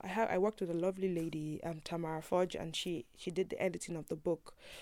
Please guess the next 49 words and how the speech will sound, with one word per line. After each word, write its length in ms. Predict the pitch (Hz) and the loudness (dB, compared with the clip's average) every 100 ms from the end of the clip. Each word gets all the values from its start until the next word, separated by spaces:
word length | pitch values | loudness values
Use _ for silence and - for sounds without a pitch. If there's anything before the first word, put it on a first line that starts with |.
| - - | -16 -4
Um, 520 | - 175 160 165 170 - | 2 4 2 0 -4 -4
and 220 | 165 170 - | -2 -2 -2
I, 100 | 156 | 0
I 120 | - | 0
did 240 | 175 220 190 | 6 6 6
that 200 | 180 - | 2 2
to 120 | 185 | 0
make 240 | 175 180 | 0 0
sure 220 | - 202 175 | -2 -2 -2
that 560 | 165 156 156 - - - - - | -2 -4 -6 -2 -2 -2 -20 -4
it 100 | 180 | 0
was 260 | 156 156 - | 0 0 -4
child 340 | - 180 175 | 0 2 2
appropriate 680 | - - - - 160 151 - - | -2 -6 -6 -4 -4 -4 -8 -2
for 140 | - | 2
the 100 | 165 | 2
level 300 | 165 175 165 | 2 0 0
that 80 | 165 | 0
I 40 | 156 | 0
was 180 | 160 | -2
writing 300 | 165 165 - | -2 -2 -4
it 100 | 160 | -8
for. 180 | 160 156 | -6 -4
So 100 | 156 | -2
you 100 | 165 | -2
have 160 | 175 190 | -4 -6
to 80 | 165 | -6
do 160 | 170 | -4
that. 320 | 160 156 160 - - - - - | -4 -6 -8 -14 -14 -14 -12 0
Um, 500 | 160 160 160 160 160 | 2 4 0 -4 -4
and, 480 | - 170 165 160 - - - - - | 0 0 0 -4 -6 -12 -20 -12 -2
uh, 260 | 185 175 - | 0 0 8
yeah, 240 | 392 285 - - | 10 10 6 -6
I 40 | 277 | -6
just 220 | 320 - | -6 2
wrote. 400 | 294 247 - - - - - - | 4 4 2 -10 -14 -18 -16 0
And 220 | - 226 | 4 6
so 160 | 214 277 | 12 12
now 260 | 240 277 240 | 12 12 10
it's 200 | 220 - | 10 6
obviously 260 | 247 262 | 4 2
giving 260 | 208 220 214 | 4 6 6
me 120 | 196 | 2
the 160 | - - | 0 -4
courage 520 | - - 214 185 - | -2 4 6 6 2
to 140 | - 170 | -4 -4
do 200 | 175 175 | 0 0
it 160 | 170 | 0
again. 520 | 156 156 160 151 151 | -2 0 0 0 -4